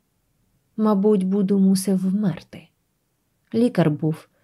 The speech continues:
і наказав матері, котра вчора прибула до мене, щоб якнайскоріше відвести мене на село, бо тут, тут", і, не договоривши, закашляв так сильно, що майже не вдушився.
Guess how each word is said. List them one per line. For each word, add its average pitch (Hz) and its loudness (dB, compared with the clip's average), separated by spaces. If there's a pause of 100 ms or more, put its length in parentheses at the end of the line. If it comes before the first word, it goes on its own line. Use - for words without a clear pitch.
(100)
і 226 -2
наказав 196 0
матері, 196 -2
котра 160 -2
вчора 160 -2
прибула 156 -2
до 160 -2
мене, 185 0 (200)
щоб 190 -4
якнайскоріше 185 -2 (280)
відвести 202 -6
мене 180 0
на 180 0
село, 190 -6 (340)
бо 190 2
тут, 233 -10 (680)
тут", 262 0 (800)
і, 214 -2
не 196 4
договоривши, 170 -2
закашляв 175 -4
так - -8
сильно, 214 -2
що 190 -4
майже 165 -2
не 160 -4
вдушився. 165 -12